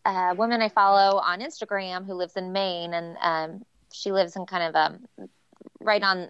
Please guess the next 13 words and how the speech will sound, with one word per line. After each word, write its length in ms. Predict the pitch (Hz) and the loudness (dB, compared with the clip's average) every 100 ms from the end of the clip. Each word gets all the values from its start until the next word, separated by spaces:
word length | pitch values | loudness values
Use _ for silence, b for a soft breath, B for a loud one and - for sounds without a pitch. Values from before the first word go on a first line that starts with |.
| - | -8
the 80 | 196 | -2
water, 340 | 185 175 170 170 | 4 4 4 0
and 140 | 170 | -4
they're, 240 | 160 156 - - - - _ _ - | -6 -8 -12 -20 -20 -20 _ _ -4
they 100 | 175 | -2
have, 140 | 165 | 0
like, 160 | 156 - | -2 -4
kind 120 | 165 | -6
of 80 | 156 | -2
a, 280 | 151 170 - | 0 -2 -6
a 40 | |
compound 760 | - 185 175 165 180 165 160 156 | -4 -6 -6 -6 -2 -2 -2 -4
and, 180 | 156 | -8